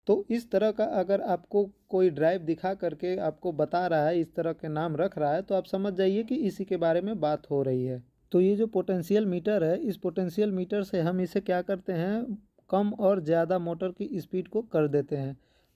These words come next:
उसके बाद यहाँ पे आप देख रहे हैं डिस्प्ले के just नीचे यहाँ पे एक ग्रीन कलर का हमारा बटन है, तो इससे हम क्या करेंगे, इससे हम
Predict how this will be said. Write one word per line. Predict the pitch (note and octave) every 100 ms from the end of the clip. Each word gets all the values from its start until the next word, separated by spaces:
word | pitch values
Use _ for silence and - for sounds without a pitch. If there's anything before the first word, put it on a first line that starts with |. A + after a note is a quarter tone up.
| -
उसके | F3 -
बाद | G#3 A3 G#3+
यहाँ | G3 G#3
पे | G#3 G#3+
आप | G3+
देख | F#3 G3+ G3
रहे | G3+
हैं | G3+
डिस्प्ले | G3 F#3+ G3 G3+
के | G3
just | F3 F#3+ -
नीचे | F#3+ - G3+
यहाँ | F#3+ F#3 G#3
पे | G#3 G#3 - _ _ _
एक | F#3+ F#3+ - G3+
ग्रीन | D#3+ E3+ A3
कलर | A3 F#3+ F#3+
का | F#3 F#3+ F#3+ -
हमारा | E3+ E3 F3 F3 - -
बटन | D#3 D#3+ F3+
है, | F3 G#3
तो | G#3+ -
इससे | G3+ - A3
हम | G3+
क्या | F#3+ G3
करेंगे, | F#3+ F3+ F3 F#3+ A3+ - -
इससे | F3 D#3 - F#3
हम | D3+ G3+